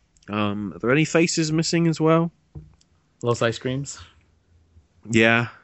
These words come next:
Speaker 2: But like I said,
Speaker 1: Uh,
Speaker 2: like I said, I'm pretty sure they'll
Speaker 1: the
Speaker 2: be at the
Speaker 1: boar. The goddamn boar.
Speaker 2: <laughs>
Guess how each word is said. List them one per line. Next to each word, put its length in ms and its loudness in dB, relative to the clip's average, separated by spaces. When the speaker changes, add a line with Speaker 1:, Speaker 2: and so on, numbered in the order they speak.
Speaker 2:
But 100 0
like 140 4
I 60 4
said, 240 2
Speaker 1:
Uh, 280 -6
Speaker 2:
like 160 0
I 40 4
said, 240 0
I'm 160 2
pretty 180 4
sure 160 2
they'll 140 6
Speaker 1:
the 80 2
Speaker 2:
be 180 8
at 60 10
the 40 10
Speaker 1:
boar. 360 6
The 60 -20
goddamn 500 0
boar. 640 2
Speaker 2:
<laughs> 60 -20